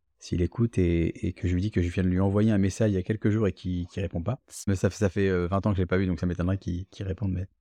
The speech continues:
qu'il, qu'il, qu'il écoute. Mais on sait jamais. Et donc, il s'occupait de moi, euh, pendant un moment. Et puis, euh, en fait, euh, il me dit, « Écoute, je sais pas si ça va t'a-, t'intéresser,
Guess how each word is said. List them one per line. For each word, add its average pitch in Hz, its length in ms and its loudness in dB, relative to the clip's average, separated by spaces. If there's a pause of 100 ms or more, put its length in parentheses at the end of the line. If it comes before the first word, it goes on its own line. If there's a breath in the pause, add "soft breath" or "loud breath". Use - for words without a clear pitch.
(140)
qu'il, 87 420 2 (160)
qu'il, - 240 -2
qu'il - 160 -2
écoute. 95 300 -2 (460)
Mais 87 80 4
on 85 40 4
sait 101 120 2
jamais. 92 260 4 (380)
Et 113 100 6
donc, 131 180 4
il 120 40 -4
s'occupait 123 300 6
de 123 60 12
moi, 127 280 8
euh, 95 160 4
pendant 104 240 2
un 101 40 2
moment. 110 400 4
Et 98 120 2
puis, 139 340 4
euh, 95 540 6 (160)
en 110 100 4
fait, 147 380 2
euh, 101 480 4
il 104 100 4
me 110 140 6
dit, « 131 80 6
Écoute, 160 280 6
je - 60 2
sais 127 80 6
pas 180 160 6
si - 60 0
ça 156 80 8
va 135 140 6
t'a-, 127 200 6
t'intéresser, 127 960 4